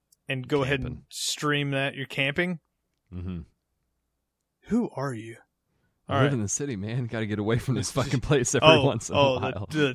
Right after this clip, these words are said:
Speaker 1: the,
Speaker 2: <laughs>
Speaker 1: the Tyler McKee I know doesn't go camping.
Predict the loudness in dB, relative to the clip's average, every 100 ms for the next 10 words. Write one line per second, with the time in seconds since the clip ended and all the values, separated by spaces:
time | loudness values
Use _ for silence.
0 | 0 2 2 4 4 6 4 0 -2 0
1 | 0 0 0 -2 -4 -4 -4 -4 -8 -6
2 | -2 -2 -2 -8 -14